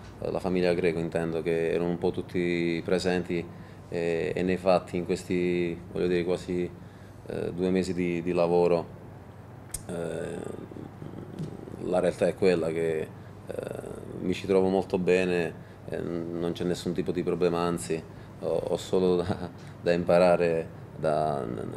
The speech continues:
nella gestione di alcune situazioni, visto, eh, il loro, eh, impatto che hanno dal punto di vista imprenditoriale a livello nazionale.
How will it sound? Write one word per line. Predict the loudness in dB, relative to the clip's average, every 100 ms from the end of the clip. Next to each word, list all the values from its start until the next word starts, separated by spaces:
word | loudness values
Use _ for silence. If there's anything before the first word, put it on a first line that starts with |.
| -6
nella | 0 4 4
gestione | 4 0 2 2 4
di | 2
alcune | 0 0 -2
situazioni, | 0 0 2 0
visto, | 0 0 0 0 -2 -6 -8 -10 -8 -8 -6
eh, | -4
il | 2
loro, | 4 6 6 6 4 0 -8 -14 -12 -6
eh, | -4 -2 -4 -4 -8 -8 -10 -10 -8 -2
impatto | 0 6 6 6 2
che |
hanno | 2 4 2
dal | 0
punto | -2 0
di | 0
vista | -2 0 2 2 0 -4 -12 -14 -12 -8 -2
imprenditoriale | 0 2 2 2 4 6 6
a | 4
livello | 2 2 2
nazionale. | -2 -2 -2 -2 -4